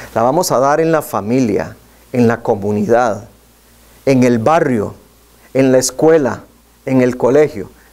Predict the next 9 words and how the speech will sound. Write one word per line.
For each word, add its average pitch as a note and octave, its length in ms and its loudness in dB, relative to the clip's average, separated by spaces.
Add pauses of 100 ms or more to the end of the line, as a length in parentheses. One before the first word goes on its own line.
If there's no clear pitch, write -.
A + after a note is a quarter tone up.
Dichosamente, D#3 720 -2
los A2+ 160 0
niños D3 440 2
y A2+ 60 2
los G#2+ 180 -2
adolescentes G#2+ 760 0 (320)
tienen C3 260 2
una C#3 200 0
situación B2 680 -2